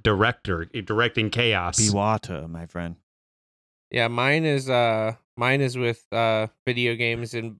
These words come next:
Speaker 3: in particular Melee or Guitar Hero, 'cause those are games where you can get in a rhythm or a flow, and you're just, you feel,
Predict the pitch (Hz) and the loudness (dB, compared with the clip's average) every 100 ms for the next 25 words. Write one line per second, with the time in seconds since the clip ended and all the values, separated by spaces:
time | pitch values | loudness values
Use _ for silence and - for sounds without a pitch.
0 | - 127 123 127 160 139 147 135 127 123 | -4 -2 -2 -2 -2 2 2 2 2 4
1 | 135 135 135 123 113 139 131 127 110 107 | 6 6 6 4 2 4 4 4 0 -2
2 | - 127 143 143 139 131 131 131 131 139 | -2 0 2 4 4 4 2 2 2 2
3 | 120 139 131 127 120 127 120 117 117 135 | 2 4 4 2 2 2 2 0 -2 2
4 | 123 117 143 131 120 113 110 117 117 117 | 4 4 4 4 6 4 -2 -2 -2 0
5 | 117 123 113 107 - - - 123 - 131 | -2 0 0 0 -6 -14 -6 -6 0 2
6 | 117 110 | 4 0